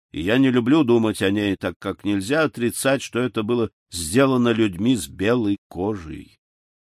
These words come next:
Но кончилось все тем, что братья подняли томагавки против братьев, а Минги и Делавары пошли по одному пути. — Так вы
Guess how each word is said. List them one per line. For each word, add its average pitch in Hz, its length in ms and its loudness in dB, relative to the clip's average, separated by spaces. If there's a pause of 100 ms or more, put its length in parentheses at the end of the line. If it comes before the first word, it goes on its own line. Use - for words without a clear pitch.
(140)
Но 117 200 2
кончилось 135 680 -2
все - 320 -8
тем, 160 280 -2
что 101 240 -6
братья 123 460 -2
подняли 120 480 -4
томагавки 90 760 -4
против 101 400 -8
братьев, 101 580 -6 (340)
а 113 180 2
Минги 156 540 4
и 147 40 6
Делавары 139 720 2 (320)
пошли 120 400 0
по - 180 -2
одному 73 420 -8
пути. — - 480 -14 (1000)
Так - 260 -6
вы 123 340 -2